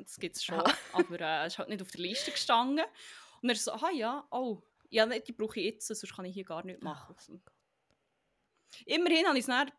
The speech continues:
Speaker 1: ich hatte auch digital Zugriff drauf, dann habe ich's per Mail können
Speaker 2: Ah.
Speaker 1: schicken,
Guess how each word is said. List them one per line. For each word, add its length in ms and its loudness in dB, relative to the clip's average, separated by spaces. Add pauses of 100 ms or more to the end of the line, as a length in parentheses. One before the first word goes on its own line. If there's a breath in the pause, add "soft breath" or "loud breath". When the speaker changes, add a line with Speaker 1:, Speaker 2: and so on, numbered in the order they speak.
(240)
Speaker 1:
ich 160 0
hatte 480 0
auch 160 -8
digital 500 -8
Zugriff 380 -8
drauf, 180 -8
dann 120 -6
habe 100 -4
ich's 100 -6
per 140 -10
Mail 220 -2
können 340 -6
Speaker 2:
Ah. 240 2
Speaker 1:
schicken, 260 -4